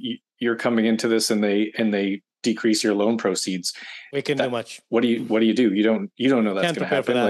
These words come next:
Speaker 1: Like, as, as you said, Ken McElroy is saying a lot of people are losing money right now. I mean, the, the reason is because of the market. Pro-, I assume that's what he's
Speaker 2: Correct.
Speaker 1: getting at. Like,
Speaker 2: Correct.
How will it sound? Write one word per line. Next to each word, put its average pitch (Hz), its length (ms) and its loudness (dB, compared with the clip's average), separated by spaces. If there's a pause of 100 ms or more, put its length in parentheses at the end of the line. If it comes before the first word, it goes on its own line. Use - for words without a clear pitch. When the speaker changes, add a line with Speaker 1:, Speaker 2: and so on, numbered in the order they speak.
Speaker 1:
Like, - 80 -20 (480)
as, 117 180 0
as 113 240 0
you 107 60 0
said, 120 240 0
Ken 117 180 0
McElroy 113 400 2
is 110 100 0
saying 110 200 2
a - 20 2
lot 107 100 2
of 104 60 -4
people 110 220 -4
are 104 80 2
losing 107 340 2
money 113 240 2
right 95 220 -2
now. 98 140 0
I - 20 0
mean, 104 120 2
the, 113 180 0
the 110 140 0
reason 120 460 2
is 104 320 0 (160)
because 110 300 0
of 90 60 -8
the 92 80 -4
market. 131 440 -2 (180)
Pro-, 127 140 2
I 110 140 2
assume 131 340 2
that's 107 180 0
what 107 100 -4
he's 92 80 -6
Speaker 2:
Correct. 127 160 0
Speaker 1:
getting 101 120 0
at. 101 160 -2
Like, 110 120 0
Speaker 2:
Correct. 107 160 -6